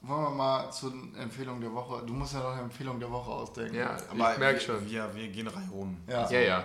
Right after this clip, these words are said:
Speaker 3: Hast
Speaker 1: Jakob
Speaker 3: du
Speaker 1: hat schon eine, deshalb fängt er an.
Speaker 3: Genau. Äh, einfach keine Unterhosen tragen. Also ich hab meine heute, ich hab das erste Mal in der Wohnung geduscht, äh, war ein bisschen eklig, bisschen nicht, bin auch fast ausgerutscht, ich hab mir fast das Genick gebrochen.
Speaker 1: Ja.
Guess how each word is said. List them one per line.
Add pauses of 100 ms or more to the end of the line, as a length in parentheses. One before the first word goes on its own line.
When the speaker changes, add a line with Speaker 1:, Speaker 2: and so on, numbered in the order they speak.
Speaker 3:
Hast
Speaker 1:
Jakob
Speaker 3:
du
Speaker 1:
hat
schon
eine,
deshalb
fängt
er
an.
Speaker 3:
Genau. (240)
Äh, (160)
einfach
keine
Unterhosen
tragen. (180)
Also
ich
hab
meine
heute, (320)
ich
hab (220)
das
erste
Mal
in
der
Wohnung
geduscht,
äh,
war
ein
bisschen
eklig,
bisschen
nicht,
bin
auch
fast
ausgerutscht,
ich
hab
mir
fast
das
Genick
gebrochen. (380)
Speaker 1:
Ja.